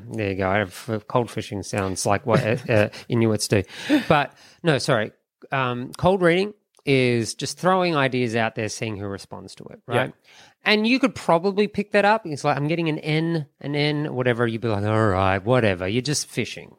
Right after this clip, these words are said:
Speaker 1: right?
Speaker 2: Hmm.
Speaker 1: But then there's ones where they'll go, "You, Tom, your mother just died. Her name was Nancy." And
Speaker 2: Hmm.
Speaker 1: you just, you're sitting there going, "What the hell?" He didn't fish at all. He just went straight for it, or she went straight for it.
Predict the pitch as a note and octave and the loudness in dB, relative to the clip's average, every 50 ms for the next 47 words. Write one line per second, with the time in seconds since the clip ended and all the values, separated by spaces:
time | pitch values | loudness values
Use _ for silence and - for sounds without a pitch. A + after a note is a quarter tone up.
0 | _ _ B2 A2+ A2 A#2 - - _ _ _ - G#2 G2 F2 D#2+ - _ _ _ | _ _ -14 -10 -10 -10 -10 -12 _ _ _ -20 -18 -18 -18 -20 -20 _ _ _
1 | _ _ _ _ _ _ - E3 D#3+ D#3+ G#3+ A#3+ B3 A#3+ G#3+ F3+ D3+ D#3+ E3 D#3 | _ _ _ _ _ _ -4 -4 -2 0 0 0 2 2 2 0 0 0 0 0
2 | D3+ C#3+ B2 B2 C3 B2+ B2 B2 A#2+ A2 A#2 A#2 A2+ G#2+ A#2 A2+ A2 A2 A2 A2 | 0 0 -2 -2 0 2 2 2 2 2 0 -2 -2 0 0 2 2 2 2 2
3 | A2 A2 G#2+ _ _ _ _ _ _ - C#3+ E3 G3 G#3 G#3 G3+ G3+ G3 G3 F#3+ | 0 -2 -4 _ _ _ _ _ _ -10 -4 -2 0 2 2 2 2 2 0 0
4 | F#3 - _ _ _ _ - - - E3 D#3+ D#3 D3+ D3+ D3 D3+ D3 C#3 _ _ | -2 -6 _ _ _ _ -10 -2 0 2 2 4 2 2 0 -2 -6 -8 _ _
5 | _ _ _ _ - C3 C3+ C3+ C3+ C3 C3 C3 B2+ B2+ B2+ B2+ B2+ B2+ C3 C3+ | _ _ _ _ -10 -4 -2 0 0 2 2 0 0 2 2 0 0 0 0 2
6 | C#3+ D3 C3+ C3+ A2+ A#2+ A2+ - - C3+ A#2+ A2+ A2+ A2+ G#2+ A2+ A2+ A#2 A#2 A2+ | 2 2 2 0 0 -2 -6 -4 0 2 2 4 4 2 2 0 0 2 2 2
7 | A2+ A2+ G2+ F#2+ G#2+ G2+ G#2 G#2 G2 - - F#2 E2+ - - - G#2+ G#2+ A2 A#2+ | 2 0 0 0 2 2 2 2 0 -2 -6 -6 -8 -8 -8 -6 -4 -2 2 2
8 | B2+ A#2+ A2+ G#2+ - - - - G#2+ F#2 - - B2+ G#2 G#2 G2+ G2 F2+ F2+ F2 | 2 2 2 0 -4 -4 -8 -6 -6 -4 -2 -2 0 0 0 0 -2 -2 -2 -4
9 | E2+ D#2+ E2 D#2+ E2 F2 F#2 F#2+ G2+ G#2 A#2+ - _ _ - G#2+ F2 E2+ E2+ D#2+ | -4 -6 -8 -8 -4 -2 2 2 2 2 2 -2 _ _ -6 -4 -4 -4 -4 -4
10 | D2 D2+ F2 F2 F2+ F#2 F#2+ G2 G2 F#2+ - - - - - _ - - A#2 A2 | -6 -2 0 0 2 2 2 0 -2 -4 -10 -14 -20 -20 -20 _ -2 2 2 2
11 | G2+ G2 E2+ - - - G#2+ F#2 - - G2 F#2+ G#2 G#2+ A2+ A2 G2+ F2 E2+ E2+ | 2 0 -2 -4 -2 0 0 0 0 -2 -2 0 2 2 4 4 2 0 -2 -8
12 | E2+ - G#2+ F#2 G2+ G2+ - - A2+ G2+ F#2 F2+ - - G#2+ F#2 F2+ - - A#2+ | -8 -8 -6 -4 -4 -4 -4 -4 -4 -4 -4 -4 -4 -4 -4 -4 -4 -4 -4 -2
13 | G#2+ G#2+ G2 E2 D#2 _ - - G#2+ F2+ F2 F2 _ - - - G#2+ F#2+ F2+ F#2+ | 0 0 -2 -2 -6 _ -18 -16 -16 -14 -14 -16 _ -14 -10 -8 -8 -6 -6 -8
14 | F2+ - - - F#2+ F2 - - A#2 G#2 F#2 - | -10 -10 -10 -10 -10 -12 -10 -8 -8 -6 -8 -10